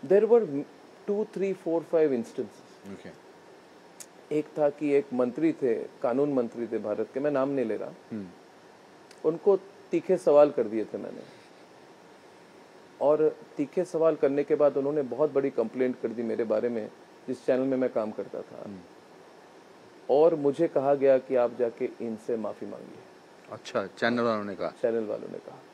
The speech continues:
Speaker 1: कि आप जाके माफ़ी मांगिए।
Speaker 2: पुत-, मैं पूछूंगा
Speaker 1: तो
Speaker 2: नहीं वो तीखे सवाल क्या थे, मगर what was, आप तो तीखे सवाल करने के आदी हैं, आपको
Speaker 1: हम्म।
Speaker 2: तीखे सवाल करना
Speaker 1: हम्म।
Speaker 2: अच्छा लगता है, और, uh, what made him uncomfortable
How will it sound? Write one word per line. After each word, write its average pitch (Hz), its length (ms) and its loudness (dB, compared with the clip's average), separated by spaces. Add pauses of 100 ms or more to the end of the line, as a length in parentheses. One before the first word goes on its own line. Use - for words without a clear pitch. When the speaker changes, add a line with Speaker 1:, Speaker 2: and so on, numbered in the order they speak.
(1080)
Speaker 1:
कि 123 80 0
आप 117 140 2 (100)
जाके 117 260 0
माफ़ी 110 280 -6
मांगिए। - 260 -18 (1900)
Speaker 2:
पुत-, 143 220 -6
मैं 139 160 2
पूछूंगा 143 380 -4
Speaker 1:
तो 147 40 0
Speaker 2:
नहीं 160 100 6
वो 151 80 2
तीखे 147 300 2
सवाल 123 320 2
क्या 107 180 0
थे, - 320 -6 (260)
मगर 127 240 0 (320)
what 135 120 2 (140)
was, 151 140 2 (440)
आप 117 200 -4
तो 139 60 -10
तीखे 139 280 -2
सवाल 139 280 2
करने 131 260 -2
के 127 100 -2
आदी 120 300 0
हैं, 113 100 -6
आपको 107 220 -8
Speaker 1:
हम्म। 117 100 -4
Speaker 2:
तीखे 113 220 -4
सवाल 117 300 -2
करना 117 260 -6
Speaker 1:
हम्म। 120 200 -6
Speaker 2:
अच्छा 123 280 -6
लगता 117 300 -2
है, 127 120 -10 (400)
और, 117 200 0 (520)
uh, 104 160 -8
what 160 220 -2
made 170 240 0
him 151 120 0
uncomfortable 120 840 -2